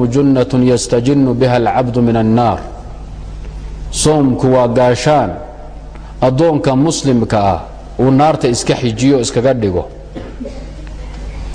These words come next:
Yacni, cadaabka iyo naarta iyo ciqaabta Alleh subxaanahu wa tacaala, waxyaabaha la iska xijiyo, la iskaga dhiga, lagaga badbaado,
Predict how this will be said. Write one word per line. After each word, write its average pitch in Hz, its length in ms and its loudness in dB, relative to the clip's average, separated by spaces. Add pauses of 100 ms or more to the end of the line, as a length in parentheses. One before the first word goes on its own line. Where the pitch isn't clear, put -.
(440)
Yacni, 127 240 4
cadaabka 143 560 2
iyo 139 180 4
naarta 143 340 2
iyo 139 220 4
ciqaabta 139 480 0 (100)
Alleh 107 240 -4 (200)
subxaanahu 143 600 0
wa 131 80 4
tacaala, 123 480 2 (840)
waxyaabaha 160 400 4
la 151 140 2
iska 135 220 -2
xijiyo, 147 420 2
la 139 120 4
iskaga 143 320 2
dhiga, 147 220 4
lagaga 139 340 2
badbaado, 117 640 0